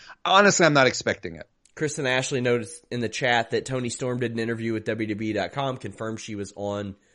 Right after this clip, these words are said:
Speaker 2: the, uh, team N X T, so that's pretty cool. Aaron J's fan says that Bayley Shayna segment was not good. Let's talk about it. Bayley backstage being interviewed. She's not backing down from Shayna, and she definitely doesn't. Shayna comes out,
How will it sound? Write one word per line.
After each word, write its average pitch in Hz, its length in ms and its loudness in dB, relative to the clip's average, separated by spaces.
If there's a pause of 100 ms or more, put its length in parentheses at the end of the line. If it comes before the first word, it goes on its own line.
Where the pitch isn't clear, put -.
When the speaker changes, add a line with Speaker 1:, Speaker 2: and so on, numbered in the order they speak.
(420)
Speaker 2:
the, 92 320 -4
uh, 87 280 -2
team 98 280 -6
N 92 80 -4
X 87 240 -10
T, 90 280 -6
so - 140 -14
that's 101 160 -8
pretty 80 220 -18
cool. 76 320 -14 (640)
Aaron 127 280 0
J's 123 340 2
fan 110 260 -2
says 104 260 -6
that 98 200 -2
Bayley 220 320 4
Shayna 202 400 2
segment 139 380 0
was 110 120 -10
not 135 240 -2
good. 120 300 2
Let's 135 160 -4
talk 143 240 0
about 98 260 -2
it. 90 140 -10 (600)
Bayley 156 280 4
backstage 127 500 0
being 104 200 -4
interviewed. 127 600 -4
She's - 160 -10
not 104 220 -4
backing 98 320 -4
down 107 400 -2
from 90 180 -14
Shayna, 104 560 -4
and 98 100 -6
she 135 140 -6
definitely 208 460 4
doesn't. 170 340 2
Shayna 165 380 -4
comes 147 260 -2
out, 165 380 0